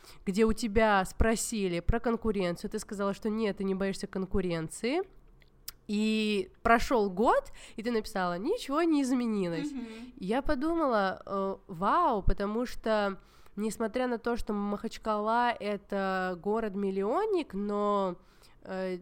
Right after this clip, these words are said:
Speaker 1: действительно, количество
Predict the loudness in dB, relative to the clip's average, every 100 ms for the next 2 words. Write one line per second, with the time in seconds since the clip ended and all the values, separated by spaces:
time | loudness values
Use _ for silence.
0 | -12 -20 -18 -12 -10 -10 -8 -4 -4 -4
1 | -6 -4 0 2 2 0 -4 -4 -6 -8
2 | -10 -10 -8 -2 0